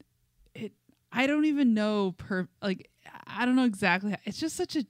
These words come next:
it's just such, like, I wanna say, like, a cheese dick song.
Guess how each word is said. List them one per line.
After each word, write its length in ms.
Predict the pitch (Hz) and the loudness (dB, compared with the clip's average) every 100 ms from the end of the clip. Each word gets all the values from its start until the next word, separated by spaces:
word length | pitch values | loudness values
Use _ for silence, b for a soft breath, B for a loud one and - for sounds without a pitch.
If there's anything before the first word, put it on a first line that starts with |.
| - | -8
it's 260 | 220 - - | -12 -12 -8
just 260 | 269 254 | -6 -4
such, 280 | - 262 - | -4 -6 -2
like, 180 | 208 185 | -2 -2
I 120 | 175 | -2
wanna 180 | 196 202 | 0 0
say, 180 | - 196 | 0 0
like, 140 | 196 | 0
a 100 | 165 | -4
cheese 500 | 156 - 196 196 170 | -8 -6 0 0 0
dick 360 | 156 160 - - | -2 -6 -6 -12
song. 540 | - 156 - - 175 | -12 -10 -10 -12 -14